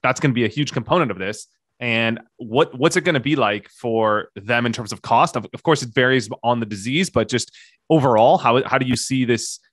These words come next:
uh, technology advancing? And what's a timeline like for this? I mean, ob-, obviously people, um, are going to be curious about the, these advancements. W-, what's a, what's a potential timeline, and what are some of the bottlenecks right now that are a challenge to achieving that timeline?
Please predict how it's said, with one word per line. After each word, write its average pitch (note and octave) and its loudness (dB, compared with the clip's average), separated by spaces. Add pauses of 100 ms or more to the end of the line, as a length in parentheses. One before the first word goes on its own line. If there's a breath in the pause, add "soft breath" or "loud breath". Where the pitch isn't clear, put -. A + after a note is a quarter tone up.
(120)
uh, G#2+ -2
technology A#2+ 2
advancing? A#2 -2 (460 loud breath)
And C3 2 (160)
what's C#3 0
a A3 2
timeline A#2+ 0
like F2+ -8
for G2+ -12
this? - -16
I A2+ -8
mean, G#2 -6
ob-, G#2+ -4
obviously A#2 -2
people, A2 -2 (240 soft breath)
um, G2+ -2 (100)
are G2+ 0
going A2 0
to G2 -2
be G2 -2
curious G#2+ 0
about G2 0 (460)
the, G2+ -8
these A2 -2
advancements. G#2 -2 (220)
W-, G#2+ -4
what's C#3 2
a, D#3 4 (160)
what's B2+ 0
a D#3 -6
potential D3+ -2
timeline, A2 -2
and G#2+ -6
what B2 -2
are B2+ 0
some B2+ -6
of A#2 -4
the A2 -4
bottlenecks A#2 0
right G2+ -4
now A2 -2 (340 soft breath)
that G#2+ -4
are G2+ 0
a G2+ -10
challenge A2+ -2
to G#2 -6
achieving G2+ -8
that F#2+ -6
timeline? G2 -8